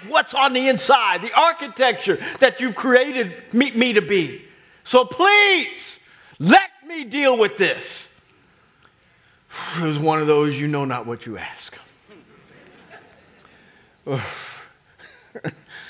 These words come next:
But I knew that this was a part of my calling. I couldn't run from it.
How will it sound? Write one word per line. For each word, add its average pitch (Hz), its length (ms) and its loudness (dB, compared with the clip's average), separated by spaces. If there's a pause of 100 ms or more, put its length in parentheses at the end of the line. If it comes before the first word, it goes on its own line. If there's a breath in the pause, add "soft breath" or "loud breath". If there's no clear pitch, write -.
(1400 loud breath)
But 135 260 -2 (520)
I 131 140 -6
knew 156 520 -2 (1200 soft breath)
that 123 140 -10
this - 180 -6
was 123 120 -14
a 123 60 -12
part 139 240 -10
of 131 60 -10
my 120 100 -6
calling. 170 460 -12
I 113 60 -16
couldn't 143 260 -14
run 175 200 -16
from 139 200 -20
it. - 140 -20